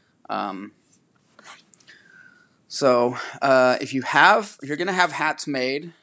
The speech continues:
um, and you want to sell one to me, uh, they're,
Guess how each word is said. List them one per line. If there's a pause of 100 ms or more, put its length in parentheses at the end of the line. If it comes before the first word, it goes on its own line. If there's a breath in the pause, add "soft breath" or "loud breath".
(220 soft breath)
um,
and
you
want
to
sell
one
to
me, (640)
uh,
they're,